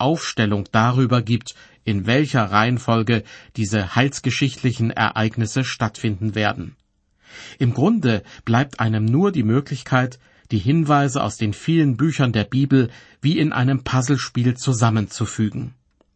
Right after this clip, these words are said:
Anders als bei einem Puzzlespiel ergibt sich aus den einzelnen Teilen aber leider kein Gesamtbild,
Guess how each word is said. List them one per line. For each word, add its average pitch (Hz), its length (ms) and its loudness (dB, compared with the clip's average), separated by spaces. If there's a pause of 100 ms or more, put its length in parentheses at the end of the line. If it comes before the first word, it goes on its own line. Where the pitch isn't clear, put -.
(460)
Anders 185 400 2
als - 240 -2
bei 127 100 4
einem 120 280 2
Puzzlespiel 156 680 0 (260)
ergibt 120 360 0
sich - 260 -4
aus 107 160 -6
den 110 200 -2
einzelnen 117 520 0
Teilen 113 540 0 (120)
aber 101 280 -2
leider 123 560 0
kein 156 400 -2
Gesamtbild, 131 760 0